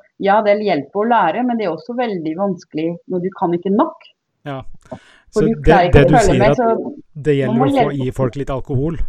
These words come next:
Speaker 2: så
Speaker 1: <laughs> Ja. Men nei, men jeg, jeg synes nordmenn er faktisk ganske
Speaker 2: Ja.
Speaker 1: flinke der å switche, og, eh, men jeg har også vært sta,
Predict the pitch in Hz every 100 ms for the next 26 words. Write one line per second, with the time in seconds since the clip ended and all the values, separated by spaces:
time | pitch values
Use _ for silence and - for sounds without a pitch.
0 | - - - - 139 - - 359 415 370
1 | - 277 262 - - _ 262 - 240 202
2 | 190 185 226 - - - - _ 196 202
3 | 214 214 254 269 262 254 262 262 262 269
4 | 240 202 330 349 208 208 214 233 143 247
5 | - - 262 180 - 190 175 160 170 175
6 | 185 - - 233 - - 226 330 320 208
7 | 202 202 202 202 208 _ _ _ _ _
8 | _ 185 185 185 185 190 208 208 196 -
9 | 247 185 - - - - - 214